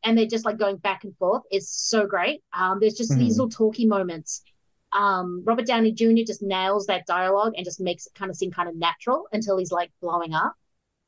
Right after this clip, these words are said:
Speaker 1: Um,
Speaker 2: Mm-hmm.
Speaker 1: everyone's kinda got a handle on the dialogue.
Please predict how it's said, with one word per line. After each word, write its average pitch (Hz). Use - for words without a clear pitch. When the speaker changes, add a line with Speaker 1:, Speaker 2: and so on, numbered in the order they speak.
Speaker 1:
Um, 208
Speaker 2:
Mm-hmm. 131
Speaker 1:
everyone's 247
kinda 247
got 220
a 196
handle 196
on 185
the 196
dialogue. 196